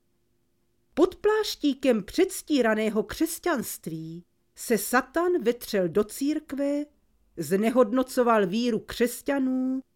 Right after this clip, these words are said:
a odvracel je od pravdy. Většina křesťanů nakonec přistoupila na to, že sleví ze svých zásad. Tak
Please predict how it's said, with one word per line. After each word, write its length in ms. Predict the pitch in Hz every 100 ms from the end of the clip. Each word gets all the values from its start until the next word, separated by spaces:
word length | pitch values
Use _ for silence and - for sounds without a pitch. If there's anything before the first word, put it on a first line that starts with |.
| _ _ _
a 220 | 196 202 233
odvracel 640 | 226 294 381 381 330 330
je 240 | 302 269
od 240 | 269 214 -
pravdy. 600 | 175 170 143 143 165 180 _ _ _ _ _ _ _ _ _ -
Většina 600 | 170 269 330 480 440 359
křesťanů 680 | - 294 302 - 370 359
nakonec 540 | 320 294 339 349 - -
přistoupila 800 | - 277 - 320 339 339 349 339
na 180 | 214
to, 400 | 202 - 190 214 302 _ _ _ _
že 220 | 180 226 196
sleví 640 | - 190 233 254 311 311
ze 140 | 202
svých 500 | 226 - 233 254 208
zásad. 540 | 185 208 196 - 160 165 _ - _ _ _ _ _ _ _ _ _ _
Tak 200 | 320